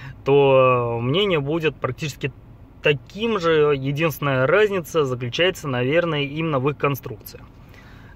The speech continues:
Конструкция связана с чем? Тут есть такие рогатины, то бишь эти наушники работают как рогатина. Вот они. Так.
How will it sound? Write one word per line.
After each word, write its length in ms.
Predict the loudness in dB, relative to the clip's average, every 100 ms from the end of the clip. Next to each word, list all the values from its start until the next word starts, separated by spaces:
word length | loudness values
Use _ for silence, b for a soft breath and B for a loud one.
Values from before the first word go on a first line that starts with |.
| -2
Конструкция 580 | 0 2 0 2 2 2
связана 380 | 4 2 2
с 40 | -2
чем? 280 | -4 -6 -8 -18 B B B B B B B B B B -10 0
Тут 320 | 2 0 -4 -20 -10
есть 380 | -2 0 0
такие 320 | -2 -6 0 2
рогатины, 440 | 2 0 -6 -6
то 140 | 0
бишь 160 | 0 0
эти 140 | -4
наушники 520 | -2 0 0 -2 -6 0
работают 600 | 0 0 -2 -2 -2 -2
как 160 | 0
рогатина. 480 | 0 0 -4 -14 -20 -20 B B B -10
Вот 220 | -8 -8
они. 160 | -10 -16 -18 -20 -20 -20 -20 -20
Так. 320 | -18 -18 -18